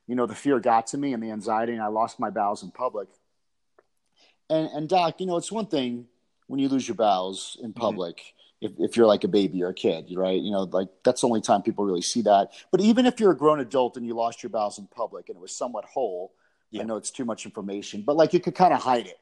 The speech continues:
Speaker 1: right? You could kinda say,
Speaker 2: Yeah.
Speaker 1: "Whoops, I'm out of," but when it's blood and mucus and people see blood,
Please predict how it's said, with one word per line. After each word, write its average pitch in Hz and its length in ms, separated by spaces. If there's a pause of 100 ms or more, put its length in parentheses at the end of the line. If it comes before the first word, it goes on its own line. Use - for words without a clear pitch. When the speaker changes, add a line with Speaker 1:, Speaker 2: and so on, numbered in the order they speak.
Speaker 1:
right? 110 240
You 123 80
could 127 120
kinda 120 200
say, 117 120
Speaker 2:
Yeah. 135 100
Speaker 1:
"Whoops, - 500 (400)
I'm 131 120
out 143 80
of," 135 140
but 147 120
when 156 160
it's 156 140
blood 123 360
and 127 120
mucus 160 500
and 113 220
people 143 220
see 143 220
blood, 120 580